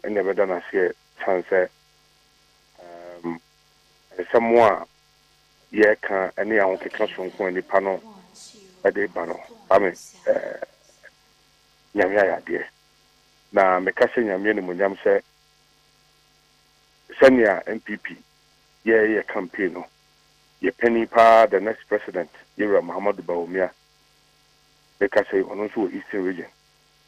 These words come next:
Ɛ, ɛm, Okafor, ɔno nso yɛsi mu.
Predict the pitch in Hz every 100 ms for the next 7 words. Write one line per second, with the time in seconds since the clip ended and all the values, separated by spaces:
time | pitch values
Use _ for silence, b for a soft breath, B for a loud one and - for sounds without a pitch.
0 | _ _ _ _ _ _ _ _ 92 87
1 | - 98 92 90 90 87 _ _ _ _
2 | _ - - 107 - 110 - _ _ _
3 | _ _ _ _ _ _ _ _ _ 95
4 | 92 110 104 107 104 - _ _ _ _
5 | _ _ _ _ _ _ _ _ _ _
6 | _ _ _ _ _ _ _ _ _ _
7 | _ _ 113 - 104 107